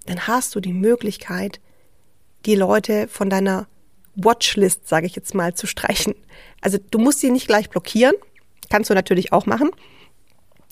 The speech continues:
aber du kannst zum Beispiel bei Instagram einstellen, dass wenn du eine Story machst zu einem Thema,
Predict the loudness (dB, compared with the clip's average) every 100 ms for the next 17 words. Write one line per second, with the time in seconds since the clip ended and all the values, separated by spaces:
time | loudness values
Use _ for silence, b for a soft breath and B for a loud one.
0 | -4 0 0 0 -2 -2 0 -2 -4 -2
1 | 2 4 4 2 -2 -2 0 0 0 -4
2 | -6 -8 -14 B B B B 4 4 4
3 | 2 2 2 0 0 0 0 0 -2 0
4 | 2 4 2 -4 -8 -6 -6 -4 -2 -2